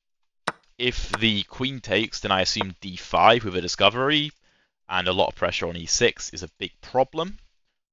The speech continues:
for black, so he takes with the pawn instead. D five anyway, takes,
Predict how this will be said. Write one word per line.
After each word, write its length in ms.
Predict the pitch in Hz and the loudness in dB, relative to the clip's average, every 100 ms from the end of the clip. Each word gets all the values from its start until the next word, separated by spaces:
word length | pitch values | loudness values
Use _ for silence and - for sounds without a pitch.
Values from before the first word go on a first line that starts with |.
| _ | _
for 320 | _ - 127 123 | _ -4 -2 -2
black, 520 | 131 160 - - - | 4 4 4 -12 -18
so 680 | - - 120 107 98 90 87 | -8 2 4 6 4 0 -6
he 160 | - - | -8 -10
takes 520 | - 90 82 - - | -4 -4 -4 -6 -8
with 880 | 95 87 85 82 80 73 - - - _ | -4 -2 -2 -2 -4 -8 -14 -20 -20 _
the 320 | 87 87 85 82 _ | -6 -6 -6 -14 _
pawn 380 | - 107 120 127 | -8 -2 -2 -2
instead. 580 | 92 - - 131 143 - _ _ _ _ _ _ _ _ | -4 -2 4 4 4 -2 _ _ _ _ _ _ _ _
D 140 | 180 | -12
five 320 | - 165 135 | 6 10 10
anyway, 460 | 117 123 127 131 135 - _ _ _ - | 8 6 6 6 4 -2 _ _ _ -4
takes, 480 | 139 135 - - | -4 -4 -8 -10